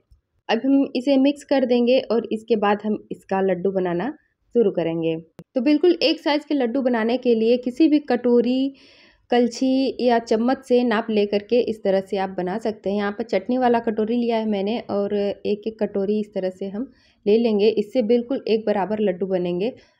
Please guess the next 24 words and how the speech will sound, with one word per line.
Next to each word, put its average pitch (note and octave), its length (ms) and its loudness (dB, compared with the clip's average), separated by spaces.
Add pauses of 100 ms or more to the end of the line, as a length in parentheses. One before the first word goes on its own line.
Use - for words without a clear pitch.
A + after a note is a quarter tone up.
और F3 80 -4
हाथों G3 300 -2
से A3+ 160 -2
दबाते F#3 380 0
हुए G3+ 220 0
इस G#3 180 -4
तरह F#3+ 160 -2
से G3+ 140 -8
हम G#3 280 -8
इसको G#3 280 -2
गोल F#3+ 280 2
गोल G3+ 240 0
में, C4+ 200 -4 (340)
राउंड F#3+ 340 0
में B3 320 -4
हिलाते G3 340 0
रहेंगे, G#3 320 0
ताकि G3+ 300 -6
ये A3 80 0
बिल्कुल G#3+ 500 0 (640)
इक्वल G#3+ 460 0
गोल F#3+ 440 0 (440)
बन F3 240 -2
जाएगा। D3+ 500 -6